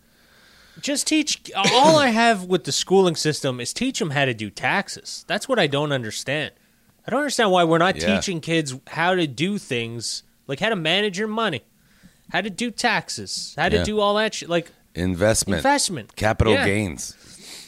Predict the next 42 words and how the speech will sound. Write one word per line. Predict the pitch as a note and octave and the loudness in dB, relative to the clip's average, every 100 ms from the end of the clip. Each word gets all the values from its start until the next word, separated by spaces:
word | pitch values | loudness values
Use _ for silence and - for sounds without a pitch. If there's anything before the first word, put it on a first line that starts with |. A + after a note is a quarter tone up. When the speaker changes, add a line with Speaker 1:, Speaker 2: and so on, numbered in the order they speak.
| _ - | _ -6
Speaker 2:
Yeah. | E2+ G#2 | -2 0
Speaker 1:
I | |
don't | C4 | 0
understand | B3 - F3+ A3+ F3+ | -2 -2 0 0 -2
it. | - | -6
I | C#3 | -6
don't | G#3 | -4
Speaker 2:
I | G#3+ | -2
Speaker 1:
get | G#3+ | -2
Speaker 2:
know. | D#3 | -2
Speaker 1:
why, | C3+ D#3 F3+ | 0 2 2
like, | F3 D3 C3 | 4 4 2
what | B2+ G#3 | 2 2
is | C#4 | 4
so | - B3+ | 4 4
important | A#3 A3+ B3 A3+ | 4 6 4 4
that | D#3 | 0
kids | G3+ G3 | 2 0
have | E3 D#3+ G3+ G3+ | 0 0 -2 0
to | G#3 | 0
go | F3 F3 | 2 2
to | |
school | D#3+ - F#3+ F3 | 2 0 2 2
if | C3 C3+ | 0 -2
we're | D3 | 0
not | F3+ | 2
even | G3+ F#3 E3+ | 0 -4 -6
teaching | F#3+ F3+ F#3 D#3+ | -6 -4 -4 -2
them | D3+ C#3+ | -2 -2
the | B2+ | -4
basics | A#2 G2+ C#3+ E3 - C#3+ G#2 - - - | -6 -4 0 0 -2 -6 -8 -8 -8 -8
of | - B2+ | -8 -6
what | A2+ C#3 C#3 | 0 -2 0
you're | C#3 | -2
gonna | C3 C#3 A#2 | 0 -2 -4
have | - D#3 D#3 - | -4 -2 -2 -2
to | C#3 | -8
do, | B2 C3 A#2+ G#2+ - _ - _ | -2 -2 -2 -4 -12 _ -20 _
be | C#3 | -8
forced | C3+ - - D#3 D3 - | -8 -8 -2 0 0 -2
to | C3+ | -6
do | B2+ A#2+ G#2+ F#2+ | -4 -4 -4 -8